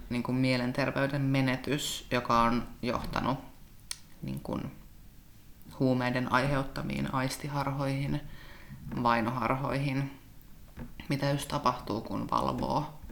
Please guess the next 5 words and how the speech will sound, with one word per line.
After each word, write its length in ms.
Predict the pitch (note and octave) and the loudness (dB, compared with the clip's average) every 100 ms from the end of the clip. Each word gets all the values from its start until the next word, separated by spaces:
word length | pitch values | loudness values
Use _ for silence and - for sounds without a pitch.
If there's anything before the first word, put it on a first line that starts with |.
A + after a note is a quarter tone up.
| - - - - - - | -12 -14 -16 -14 -14 -8
monia 420 | D#3 D3 C3+ B2 A2+ - | 0 2 4 4 2 0
öitä 200 | - - | -2 -4
putkeen, 680 | - - C3+ - - D#3 D3 - - - - - - - - | -6 -4 -4 -2 0 0 -2 -8 -14 -16 -16 -16 -16 -16 -4
ei 120 | B2 - | -2 0
uskalla 460 | C3+ - C3+ B2 | -4 -2 0 0